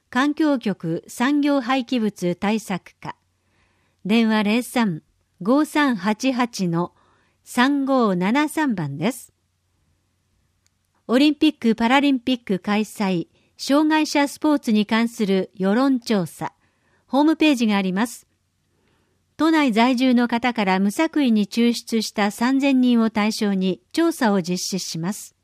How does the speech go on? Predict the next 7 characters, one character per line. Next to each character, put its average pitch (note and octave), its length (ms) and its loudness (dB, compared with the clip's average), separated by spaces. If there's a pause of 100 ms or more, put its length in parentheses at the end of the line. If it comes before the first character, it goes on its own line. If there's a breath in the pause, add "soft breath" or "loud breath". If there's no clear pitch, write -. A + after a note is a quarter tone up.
(800)
事 G#3 180 2
前 C4+ 160 4
に B3+ 300 2
通 C4+ 240 0
知 - 180 -2
の A#3 200 2
上、 G3+ 260 0